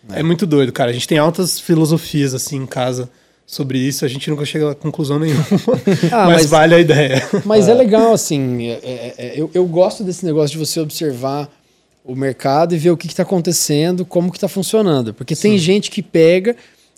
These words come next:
Speaker 1: e vem numa crescente, assim, constante, constante, você vê o trabalho constante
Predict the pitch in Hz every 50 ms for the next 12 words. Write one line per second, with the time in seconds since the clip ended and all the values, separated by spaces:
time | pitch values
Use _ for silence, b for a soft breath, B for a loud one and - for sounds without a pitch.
0 | _ - 156 139 123 123 135 151 160 170 180 185 185 190 185 190 190 185 - 190
1 | 185 170 - - - 170 165 170 165 175 156 - 147 123 107 - - - 147 147
2 | 147 - - - - 151 147 151 165 156 - - 151 143 - - - - 139 139
3 | 127 - - - 131 135 147 147 - 151 143 131 127 135 131 139 139 135 - 139
4 | 123 - - - 135 131 135 143 127 -